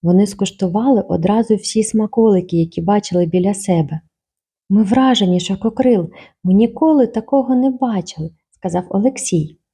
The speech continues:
"Дякую, мої любі, але настав час мені відпочивати. Я завжди буду відкритий для вас та вашого світу. Нехай ваші дні завжди будуть солодкими, як смак цих солодощів", —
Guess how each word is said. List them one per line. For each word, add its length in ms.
"Дякую, 440
мої 280
любі, 340
але 200
настав 400
час 320
мені 260
відпочивати. 880
Я 160
завжди 340
буду 220
відкритий 540
для 200
вас 280
та 120
вашого 460
світу. 500
Нехай 540
ваші 280
дні 260
завжди 400
будуть 300
солодкими, 720
як 160
смак 440
цих 200
солодощів", — 680